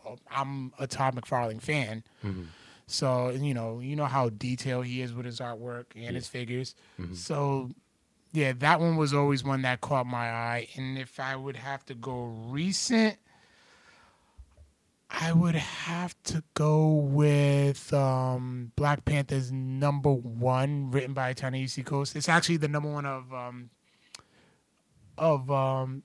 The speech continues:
Speaker 1: A Nation Under Our Feet.
Speaker 2: Mm-hmm.
Speaker 1: But it was one of the hip-hop covers.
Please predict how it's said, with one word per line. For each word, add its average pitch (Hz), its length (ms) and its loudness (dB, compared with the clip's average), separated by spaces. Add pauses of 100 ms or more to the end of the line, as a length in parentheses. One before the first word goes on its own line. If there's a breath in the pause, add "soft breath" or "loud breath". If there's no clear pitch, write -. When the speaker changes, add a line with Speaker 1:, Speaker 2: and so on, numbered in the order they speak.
Speaker 1:
A 151 40 -8
Nation 156 340 -2
Under 147 160 0
Our 139 120 2
Feet. 185 320 0 (240)
Speaker 2:
Mm-hmm. 101 240 -4 (520)
Speaker 1:
But 175 180 2
it 175 120 2
was 160 160 -4
one 160 140 -2
of 143 60 -8
the 139 80 -4
hip-hop 151 440 0
covers. 131 560 -2